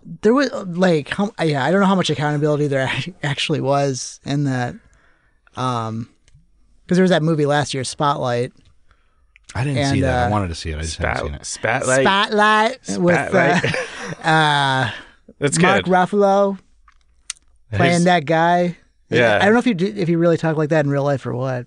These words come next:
Speaker 1: but
Speaker 3: Who?
Speaker 1: Mark Ruffalo. I mean, the character.
Speaker 3: Yeah, he did.
Speaker 1: Yeah.
Speaker 3: Mark Ruffalo doesn't fuck around, dude. He's not gonna just give some guy an accent.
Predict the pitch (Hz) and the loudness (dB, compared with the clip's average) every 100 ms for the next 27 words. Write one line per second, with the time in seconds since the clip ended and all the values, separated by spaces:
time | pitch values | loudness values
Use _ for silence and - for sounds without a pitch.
0 | - - - - 127 98 95 147 - 151 | -14 -18 -16 -2 2 2 -2 -8 -2 -2
1 | 143 131 156 160 135 - 175 160 147 139 | 0 -2 -2 -4 -4 -4 -2 0 0 -2
2 | 127 123 - - 131 143 156 139 143 104 | -4 -6 -8 -6 -6 -4 -6 0 2 2
3 | 107 160 135 104 123 - 127 135 - - | 0 0 2 2 0 -4 -6 -8 -10 -2
4 | 131 156 175 180 175 151 131 117 120 113 | -2 0 -2 -2 0 0 0 0 -2 -2
5 | 123 101 101 131 92 82 87 110 110 127 | -4 -2 0 2 0 -2 -4 -4 -2 -2
6 | 117 104 92 95 92 92 87 - - 92 | 0 -2 -4 -6 -4 -4 -4 -12 -10 -8
7 | 85 82 80 82 104 131 - 98 110 | -6 -6 -6 -4 -4 -4 -10 -14 -14